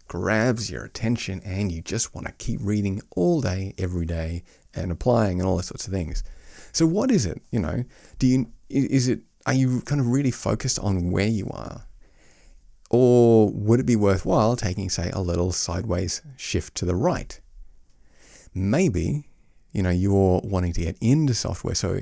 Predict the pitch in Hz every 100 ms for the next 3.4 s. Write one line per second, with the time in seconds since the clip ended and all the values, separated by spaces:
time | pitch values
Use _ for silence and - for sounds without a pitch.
0 | - 95 92 90 85 87 92 - _ -
1 | 92 92 - 85 - - 87 - 82 -
2 | - - 131 139 117 - - - - -
3 | 110 - -